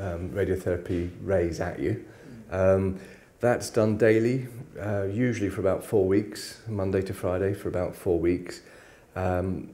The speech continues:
the actual rays bit of it takes maybe ten, fifteen minutes, but your whole appointment's maybe an hour or so by the time you arrive and get ready and all things like that.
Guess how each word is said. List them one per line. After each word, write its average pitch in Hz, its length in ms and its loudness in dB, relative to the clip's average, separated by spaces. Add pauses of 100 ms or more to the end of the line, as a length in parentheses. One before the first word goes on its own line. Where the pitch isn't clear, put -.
(140)
the 104 120 -4
actual 113 380 -2
rays 110 600 4
bit - 500 -2
of 110 100 -2
it 117 180 0
takes - 460 -4
maybe 101 240 -2
ten, 110 280 -4
fifteen 107 520 0
minutes, 117 400 0
but 98 400 0
your 98 240 -2
whole 98 220 2
appointment's 92 500 -2
maybe 90 240 -2
an 87 80 -4
hour 90 340 -4
or 90 100 -6
so 87 440 -2
by 87 100 -6
the 85 80 -10
time 85 240 -8
you 87 180 -6 (420)
arrive 85 420 -2
and 82 100 -6
get - 180 -8
ready 82 420 -6
and 82 380 -8 (220)
all 82 140 -8
things 80 280 -6
like 78 140 -8
that. 82 160 -6